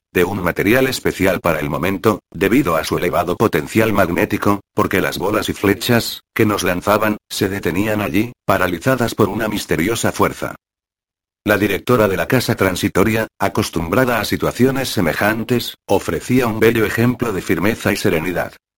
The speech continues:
Después de organizar la defensa, hizo una señal al predicador para que hablase,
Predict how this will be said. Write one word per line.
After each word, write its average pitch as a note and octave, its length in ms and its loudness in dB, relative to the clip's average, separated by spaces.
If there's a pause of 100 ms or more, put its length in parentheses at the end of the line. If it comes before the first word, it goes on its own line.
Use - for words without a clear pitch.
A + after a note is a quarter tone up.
(340)
Después G#2+ 520 0
de G2 100 2
organizar F#2 580 -2
la G2+ 100 4
defensa, A#2 560 -2 (100)
hizo C#3 300 2
una A2 180 2
señal G2+ 380 0
al G#2+ 160 -2
predicador G2+ 580 0
para F#2+ 240 0
que - 100 0
hablase, D#2 480 -2